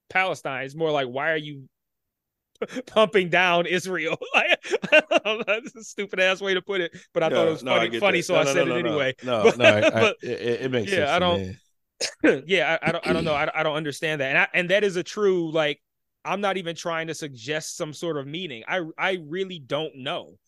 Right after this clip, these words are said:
Speaker 1: Like, just learning, learning about this, like, I'm, I'm trying to figure out, like,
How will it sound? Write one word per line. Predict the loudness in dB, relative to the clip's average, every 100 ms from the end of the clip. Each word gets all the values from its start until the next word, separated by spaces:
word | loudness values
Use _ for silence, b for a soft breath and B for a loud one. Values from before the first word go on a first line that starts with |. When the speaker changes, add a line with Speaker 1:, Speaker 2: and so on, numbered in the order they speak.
| _ _
Speaker 1:
Like, | -2 -2
just | -2 -8
learning, | -2 -2 -2 -6 -10
learning | -8 -4 -4 -4
about | -4 -2 -4
this, | -4 -8
like, | -8 -8
I'm, | -10 -12
I'm | -14 -14
trying | -4 -4
to | -4
figure | -8 -8 -4
out, | -4 -4
like, | -8